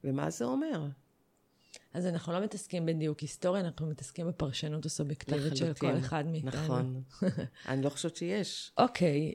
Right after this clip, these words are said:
Speaker 2: ובאמת, אני רוצה רגע, לפני שאנחנו נכנסות פנימה ב-, לאסנס של זה, כי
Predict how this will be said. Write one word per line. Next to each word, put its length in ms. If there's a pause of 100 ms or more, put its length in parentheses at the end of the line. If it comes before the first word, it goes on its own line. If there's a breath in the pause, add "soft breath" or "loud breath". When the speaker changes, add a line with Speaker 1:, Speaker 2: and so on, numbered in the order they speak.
(160)
Speaker 2:
ובאמת, 920
אני 160
רוצה 480
רגע, 180
לפני 240
שאנחנו 240
נכנסות 400
פנימה 240
ב-, 200
לאסנס 680
של 160
זה, 100
כי 460